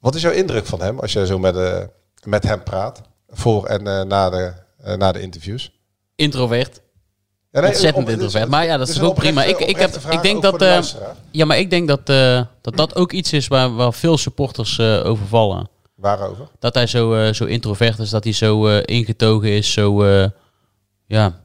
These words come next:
Speaker 2: misschien een klein beetje, eh, ongeïnteresseerd overkomt.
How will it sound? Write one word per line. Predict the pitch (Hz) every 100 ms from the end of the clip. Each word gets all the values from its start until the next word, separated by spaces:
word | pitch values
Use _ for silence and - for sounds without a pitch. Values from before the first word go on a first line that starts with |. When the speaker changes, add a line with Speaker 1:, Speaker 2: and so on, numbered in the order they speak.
| _
Speaker 2:
misschien | - - 127
een | 113 - _
klein | 123 123
beetje, | 127 120 - 110 101 95 _ _ _ _ _ _ _
eh, | 104 104 104 101 101 98 95 98 _ _ _
ongeïnteresseerd | 143 131 123 135 - - 131 85
overkomt. | 123 123 131 135 151